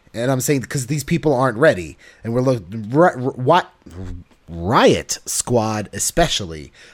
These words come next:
Um, do they just want to have these people familiar, uh, with the general audience before this Royal Rumble match? 'Cause it's been rumored for months.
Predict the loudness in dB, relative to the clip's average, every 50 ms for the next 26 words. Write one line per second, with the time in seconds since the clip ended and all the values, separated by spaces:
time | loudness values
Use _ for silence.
0 | -14 -10 -6 -4 -4 -4 -4 -4 -6 -6 -8 -8 -10 -12 -16 -20 -20 -20 -20 -20
1 | _ -20 -20 -20 -20 -20 -20 -20 -20 -20 _ -8 -4 0 0 0 2 2 0 0
2 | 2 0 0 0 2 0 2 2 2 2 0 -2 -6 -6 -6 -6 -6 -8 -6 -6
3 | -4 -4 -4 -2 0 2 2 4 4 4 4 6 6 6 4 2 -2 _ _ -20
4 | -20 -20 -20 -20 _ -8 -4 -2 0 0 0 -2 -4 -6 -4 -2 0 2 2 2
5 | 2 2 2 2 2 2 2 0 -2 -4 -6 -8 -8 -6 -2 0 0 0 0 -2
6 | -4 -2 0 2 2 2 2 0 -2 -2 -2 0 0 2 0 0 0 -2 -2 -2
7 | -2 -2 -2 -2 -2 0 0 -2 -2 -2 -4 -6 -8 -8 -8 -6 -6 -4 -4 -4
8 | -4 -6 -8